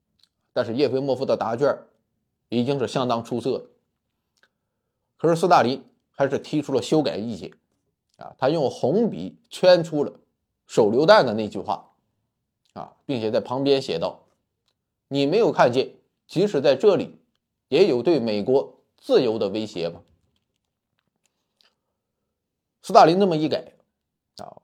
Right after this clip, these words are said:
完全就没有了任何的幽默感。我觉得但凡是一个正常的原作者，看到别人这么修改自己的作品，不管修改的人是谁，多多少少都会有一些不爽。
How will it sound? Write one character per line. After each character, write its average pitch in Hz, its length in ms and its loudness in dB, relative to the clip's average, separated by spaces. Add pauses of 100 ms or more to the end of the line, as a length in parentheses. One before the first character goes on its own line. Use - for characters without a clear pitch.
完 160 240 6
全 165 160 2
就 151 160 2
没 139 180 0
有 135 140 2
了 110 140 2
任 190 240 8
何 - 100 0
的 120 120 2
幽 131 180 2
默 156 180 0
感。 - 220 -12 (1600)
我 113 180 0
觉 139 120 2
得 135 100 4
但 131 220 6
凡 131 160 2
是 156 100 -4
一 143 60 -4
个 120 140 0
正 170 280 2
常 104 260 -10
的 101 80 -16 (600)
原 131 280 2
作 220 160 4
者， - 160 -6 (920)
看 190 160 -2
到 131 80 2
别 143 140 0
人 143 140 -2
这 175 60 -2
么 160 100 -4
修 156 140 -6
改 110 140 0
自 139 140 -6
己 117 80 -6
的 113 120 -6
作 131 160 -2
品， - 140 -12 (880)
不 277 120 2
管 113 200 0
修 202 200 0
改 120 140 0
的 101 100 -2
人 117 180 0
是 196 180 -2
谁， - 240 -10 (1080)
多 190 160 4
多 170 140 6
少 156 160 0
少 101 160 -6
都 139 120 2
会 143 120 -2
有 95 160 -8
一 120 40 -4
些 120 140 -2
不 160 120 -2
爽。 - 240 -10